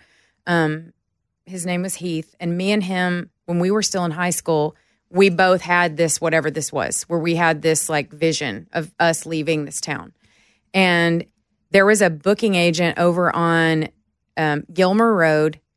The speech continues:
a booking agent in my hometown. Like, we don't even know really what she booked. Like, we laughed about it as adults.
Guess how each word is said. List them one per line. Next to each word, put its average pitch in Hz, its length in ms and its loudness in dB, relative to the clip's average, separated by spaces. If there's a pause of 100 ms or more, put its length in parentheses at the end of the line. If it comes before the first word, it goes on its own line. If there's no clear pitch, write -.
(280)
a 202 100 4
booking 185 480 2
agent 156 340 0
in 175 80 0
my 185 120 2
hometown. 170 460 0
Like, 156 180 -2
we 214 100 4
don't 254 160 4
even 202 220 2
know 185 180 2
really 160 300 2
what 156 180 2
she - 160 -6
booked. 135 400 -6
Like, 170 160 -2
we 196 80 6
laughed 180 320 2
about 180 240 4
it 180 80 4
as 175 160 4
adults. 175 500 4